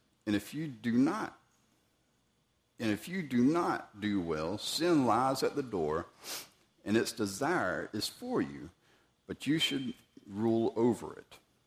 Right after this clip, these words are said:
All right. So here we have, uh, the Lord speaking out to Cain, and basically, uh, uh,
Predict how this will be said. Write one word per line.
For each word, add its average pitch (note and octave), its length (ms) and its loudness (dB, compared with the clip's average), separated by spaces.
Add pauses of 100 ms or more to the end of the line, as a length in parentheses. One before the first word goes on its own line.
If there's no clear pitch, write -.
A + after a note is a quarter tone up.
(1300)
All G#2+ 140 2
right. G2 240 2 (1300)
So C#3+ 380 10 (720)
here F3 200 6
we D#3 160 6
have, C3 520 2 (540)
uh, F2+ 220 -6 (340)
the F#2+ 100 -6
Lord B2+ 360 2
speaking C3+ 440 0
out A#2 200 2
to A#2 60 -10
Cain, F#2+ 460 2 (1200)
and G2+ 140 -6
basically, A#2 600 0 (560)
uh, E2+ 240 -4 (100)
uh, E2 120 -8